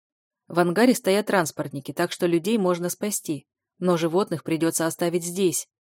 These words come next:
«Нет, мы не сможем вывести их со станции». «Сможем, им тоже хватит места на транспортниках». Я быстро соображала, как помочь несчастным животным.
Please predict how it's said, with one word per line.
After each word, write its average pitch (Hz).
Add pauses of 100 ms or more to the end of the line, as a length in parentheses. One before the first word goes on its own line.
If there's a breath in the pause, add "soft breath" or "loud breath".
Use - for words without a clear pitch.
(100)
«Нет, 247 (460)
мы 185
не 190
сможем 220
вывести 175
их 165
со 208
станции». 160 (360)
«Сможем, 208 (180)
им 285
тоже 277
хватит 220
места 220
на 220
транспортниках». 185 (520)
Я 226
быстро 214
соображала, 190
как 247
помочь 220
несчастным 208
животным. 190